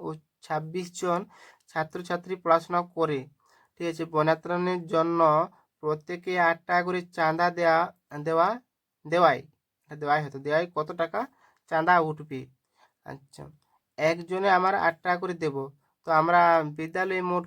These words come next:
কতজন ছাত্রছাত্রী আছি? না, বাইশ যুক্ত কুড়ি যুক্ত আঠেরো যুক্ত ছাব্বিশ, এটা হচ্ছে মোট। তো দেখে নাও, ওটার সাথে আবার আট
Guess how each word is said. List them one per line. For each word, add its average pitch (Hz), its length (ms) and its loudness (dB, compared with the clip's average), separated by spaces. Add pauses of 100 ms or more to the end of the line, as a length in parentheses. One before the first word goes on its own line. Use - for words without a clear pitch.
(100)
কতজন 175 400 -6 (240)
ছাত্রছাত্রী 175 760 -6
আছি? 185 260 -6
না, 175 200 2 (1120)
বাইশ 156 460 2 (340)
যুক্ত 170 300 -16 (280)
কুড়ি 175 280 -6 (140)
যুক্ত 170 220 -6 (180)
আঠেরো 175 340 -2
যুক্ত 170 320 -12 (200)
ছাব্বিশ, 156 360 -6 (140)
এটা 160 160 -4
হচ্ছে 170 240 -4
মোট। 165 320 4 (1120)
তো 151 180 -16
দেখে 160 260 -4
নাও, 202 260 2
ওটার 160 240 -2
সাথে 180 160 -6
আবার 175 180 4
আট 170 160 6